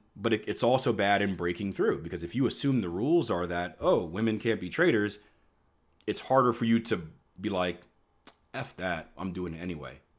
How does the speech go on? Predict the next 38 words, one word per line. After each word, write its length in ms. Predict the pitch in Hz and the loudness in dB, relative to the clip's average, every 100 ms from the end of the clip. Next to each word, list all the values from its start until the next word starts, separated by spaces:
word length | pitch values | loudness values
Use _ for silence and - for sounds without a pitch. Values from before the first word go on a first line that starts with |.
| - | -8
to 120 | 90 | -8
break 440 | 76 87 95 90 | -8 -4 -4 -4
those 280 | 90 82 78 | -10 -12 -12
rules. 400 | 82 101 71 - - _ - - - | -12 -14 -16 -20 -20 _ -20 -20 -14
Um, 480 | 82 80 80 76 - _ _ _ _ _ _ _ _ _ _ _ _ _ _ | -12 -10 -12 -14 -20 _ _ _ _ _ _ _ _ _ _ _ _ _ _
whereas, 440 | - 90 85 85 92 | -6 -2 -2 -4 -4
and, 140 | 113 | -6
and 100 | 98 | -4
that's 160 | 101 - | -4 -2
why, 220 | 113 104 - - | -2 -2 -6 -8
that's 200 | 104 95 | -6 -4
one 140 | 113 113 | 0 0
of 40 | |
the 80 | 95 | 0
reasons, 680 | 95 143 170 85 80 - - _ _ _ | 0 0 0 -4 -8 -12 -20 _ _ _
and 100 | - | -8
we'll 80 | 92 | -2
get 100 | 110 | 0
off 120 | 101 | 0
this 140 | 92 85 | -2 -8
rant 200 | 87 87 | -8 -10
a 20 | |
little 140 | 78 | -12
bit, 100 | 78 | -14
I 40 | 76 | -14
promise. 280 | - 98 85 | -12 -10 -8
That's 160 | 101 | -4
one 100 | 139 | 0
of 60 | 131 | 0
the 80 | 104 | 4
reasons 440 | 120 131 110 98 | 4 4 2 -2
you 100 | 101 | -6
see, 480 | - 107 101 98 95 - - _ | -6 -4 -2 -4 -6 -18 -20 _
i-, 80 | - - | -18 -10
i-, 100 | 95 | -8
if 180 | - - | -6 -6
you 160 | 113 151 | -2 0
have, 460 | 139 135 127 110 | 4 4 4 0